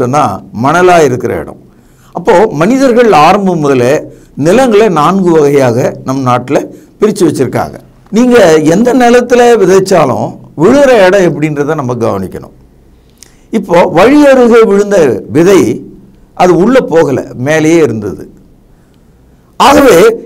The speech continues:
என்ன செய்ததுதான், ஆகாயத்தில் இருக்கிற பறவைகள் வந்து அதை கொத்தி கொண்டு போய்விட்டதாம். பாருங்கள்,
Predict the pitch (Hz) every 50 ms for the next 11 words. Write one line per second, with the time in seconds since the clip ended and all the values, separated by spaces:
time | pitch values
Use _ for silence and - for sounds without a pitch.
0 | - - 208 233 277 277 269 - 226 220 208 190 190 180 202 196 165 139 139 147
1 | 165 190 202 202 226 226 220 214 214 - 170 170 170 160 143 131 - - 131 135
2 | 156 165 156 156 151 135 127 113 110 107 117 143 214 214 - - - - - -
3 | - - 175 156 156 147 151 156 151 - 180 147 147 135 135 147 - 120 117 110
4 | 95 82 - 82 76 - - _ _ _ _ _ _ _ _ _ _ _ _ -
5 | - _ - 147 151 147 135 143 165 202